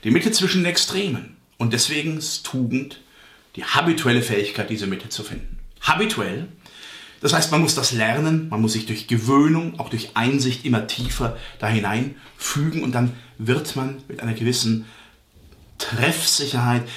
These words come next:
wie ein guter Sportler, wie ein guter Tänzer, ohne weiter nachdenken zu müssen, diese Mitte finden. Die Beispiele sind klar. Es gibt zu allen Grundverhaltensweisen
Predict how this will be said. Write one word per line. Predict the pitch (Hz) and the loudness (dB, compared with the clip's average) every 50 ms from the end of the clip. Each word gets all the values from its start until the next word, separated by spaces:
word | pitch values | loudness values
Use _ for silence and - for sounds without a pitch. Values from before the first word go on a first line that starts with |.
| - - | -8 -2
wie | - 170 - - | 0 0 2 2
ein | 190 202 180 | 2 2 4
guter | 160 170 160 165 147 - | 4 2 4 4 2 2
Sportler, | - - 117 120 139 160 160 - 107 95 104 | 0 0 0 0 0 0 -2 -4 -4 -2 0
wie | 120 | 2
ein | 120 127 | 2 2
guter | 120 139 139 139 135 139 | 2 2 0 0 -2 -2
Tänzer, | - - 190 190 175 180 - - - - - - - - - - - - - - | 0 2 2 2 4 4 2 2 0 0 -6 -12 -16 -20 -20 -18 -18 -18 -8 0
ohne | - 175 202 226 240 214 | 4 6 6 8 6 6
weiter | - 170 170 170 170 | 6 4 4 4 2
nachdenken | 165 - - - - 123 110 110 110 | 2 0 -2 -2 -2 -2 -2 -2 -2
zu | - - 98 | -4 -4 -4
müssen, | 92 - - - 117 - - - - - - | -4 -6 -8 -10 -10 -12 -18 -20 -20 -10 -2
diese | - 151 165 151 156 151 | 0 2 4 4 4 4
Mitte | 131 120 117 127 123 - - 123 120 - - | 4 4 4 2 2 -2 -6 -6 -6 -8 -8
finden. | - - - - - - - - - - - - - - - - - | -10 -8 -8 -8 -10 -12 -20 -20 -20 -20 -20 -20 -18 -18 -18 -6 -2
Die | - 175 | 0 2
Beispiele | 175 202 262 226 - - 202 165 143 123 | 4 4 2 2 0 2 2 2 4 4
sind | 123 123 120 - - | 2 2 0 0 -2
klar. | - - - 104 87 - - - - - - - - - - - - - - - - - - - | -4 -2 0 0 0 0 -2 -8 -10 -12 -14 -16 -20 -20 -20 -20 -20 -20 -18 -16 -16 -16 -12 -6
Es | - 131 - | -2 -2 0
gibt | - 190 196 196 - - | 2 0 0 -2 -4 -4
zu | - - - - - 143 - - - | -4 0 0 0 0 0 0 0 0
allen | 131 147 156 165 165 165 160 160 156 143 123 | 2 2 2 4 4 4 4 4 4 2 0
Grundverhaltensweisen | - - 123 127 156 165 170 165 - - - 123 117 - 123 135 139 139 - 139 123 - - - 107 110 110 113 117 117 110 - 113 113 110 110 110 - | 0 2 4 6 6 6 4 2 0 -2 -2 0 2 2 2 2 2 0 0 0 0 2 0 0 0 0 2 2 2 2 2 2 2 2 2 2 0 -6